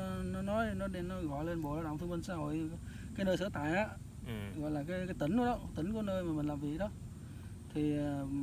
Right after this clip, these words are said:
Speaker 1: mình lên đó thì mình, ờ, nó, nó, nó thông báo lên đó thì mình được đi thôi, mình đi xin. Hồi đó thì anh thì anh cũng không rành, anh qua anh đó thì anh đi, tụi anh đi xin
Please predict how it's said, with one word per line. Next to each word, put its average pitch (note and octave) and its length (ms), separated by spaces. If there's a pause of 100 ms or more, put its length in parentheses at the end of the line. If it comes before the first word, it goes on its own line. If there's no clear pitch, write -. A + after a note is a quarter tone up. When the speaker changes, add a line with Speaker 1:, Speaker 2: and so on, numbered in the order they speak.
(680)
Speaker 1:
mình C#3+ 140
lên E3 180
đó F#3+ 180
thì E3+ 60
mình, C#3+ 220
ờ, C#3+ 180 (500)
nó, F3 100
nó, F#3 140 (600)
nó F#3 100
thông E3+ 140
báo F#3+ 160
lên F#3 100
đó G3 180
thì D#3 140
mình C#3 160
được D3 100
đi E3+ 160
thôi, F#3 160 (120)
mình D3 120
đi D3+ 60
xin. F3+ 220 (380)
Hồi D3+ 140
đó G#3 200
thì E3 120 (600)
anh G#3+ 200
thì F3+ 60
anh G#3 160
cũng A#3 100
không E3 360
rành, D3 200
anh E3+ 160
qua F3 120
anh E3+ 120
đó G3+ 140
thì D#3 60
anh D3+ 160
đi, F3 180 (180)
tụi D3+ 100
anh D#3 100
đi D#3 100
xin D#3 380